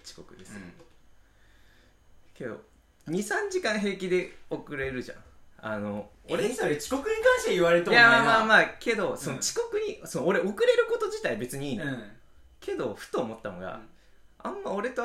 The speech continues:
Speaker 1: 集まるの楽しみじゃないと思って。
Speaker 2: えー、そんなことないよ。あのね、遠いんだよ。<laughs> ここが。
Speaker 1: 俺も遠いわ、お前のとこ。
Speaker 2: 遠いから、なんかもう家出る前になんかさ、
Speaker 1: うん。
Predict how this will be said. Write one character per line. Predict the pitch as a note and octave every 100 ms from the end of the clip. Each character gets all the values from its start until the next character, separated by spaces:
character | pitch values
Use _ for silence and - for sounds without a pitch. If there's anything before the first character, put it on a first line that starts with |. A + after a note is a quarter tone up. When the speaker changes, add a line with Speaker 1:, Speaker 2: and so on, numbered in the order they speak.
| -
Speaker 1:
集 | -
ま | F4+
る | D3+
の | F#2+ -
楽 | B2+ D#3
し | F3+
み | A#2+
じ | F#2+
ゃ |
な | G#2+
い | F2+ -
と | -
思 | -
っ |
て。 | - - - -
Speaker 2:
え | - E4+
ー、 |
そ | A4+
ん |
な | B4 B4+
こ | -
と | C#3+
な | C3+
い | -
よ。 | - - - _ -
あ | B2
の | A2+
ね、 | A2 -
遠 | - A4+ B4+ G4+
い |
ん | -
だ | -
よ。 | - - - _ _ - -
<laughs> | - - - C#4+ - E4+ D4+ C#4 C4 B3+ F3+
こ | E3+
こ | E3+ F3
が。 | D#3 - - - - A#4+ - - - - -
Speaker 1:
俺 | A#2 G#3+ F4+
も | D#4 B3+ -
遠 | G3+ G#3
い | G#3+
わ、 | D#3+ -
お | A2
前 | A2+ A2 A3+
の |
と | A#2+
こ。 | -
Speaker 2:
遠 | G#3
い |
か | F3
ら、 | D#3+ C#3+ C3
な | C3
ん | C3+
か | C3+
も | B2+ B2+ B2+
う |
家 | C#3+ C4+
出 | C#4 F3
る | D3
前 | C3
に | B2+ B2+ A#2+
な | B2
ん | A#2
か | A2+
さ、 | - D3 - -
Speaker 1:
う |
ん。 | G#2+ F#2